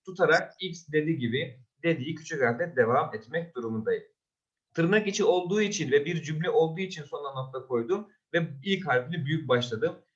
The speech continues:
Yoksa cümlenin ortasında nasıl büyük başlayayım, değil mi? Hani şu ana cümlenin ortasında. Yani alıntı yapmak için kullandığımız bu tırnak içerisinde, tırnağın içerisinde olan tırnağın içerisinde kalır. Tırnağın içerisinde olan ses olayları, ne bileyim noktalamalar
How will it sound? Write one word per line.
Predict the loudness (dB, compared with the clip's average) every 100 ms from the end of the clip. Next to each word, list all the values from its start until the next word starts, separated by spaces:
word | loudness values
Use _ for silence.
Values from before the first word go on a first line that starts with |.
| -12
Yoksa | -6 -4
cümlenin | -2 2 4 4
ortasında | 2 -2 -4 -2
nasıl | -2 -2
büyük | 0 0
başlayayım, | 0 -2 -2 -4 -4
değil | -2
mi? | -2 -4 -10 _
Hani | -12
şu | -6
ana | -2 -2 0
cümlenin | 0 0 0
ortasında. | -4 -6 -12 -8 -4 -4 -6 _ _
Yani | -2 -2 0
alıntı | 2 2 0
yapmak | 0 0 -4
için | -6 -6 -6
kullandığımız | -2 0 2 2 2 2 -4
bu |
tırnak | -6 -2 -2 -2
içerisinde, | -4 -4 -4 0 2 2 0 _ _ _
tırnağın | 0 2 6 4
içerisinde | 4 2 2 2 4
olan | 8 8 8 4
tırnağın | 0 2 4 4
içerisinde | 0 -2 -2 2 4
kalır. | 6 6 4 0 _ _ _ _
Tırnağın | -2 4 6 4
içerisinde | 2 -2 0 2
olan | 4 4 6 4
ses | 2 4 4 6
olayları, | 6 8 8 8 6 4
ne | 0
bileyim | 2 2 2
noktalamalar | -2 -2 0 2 2 0 -2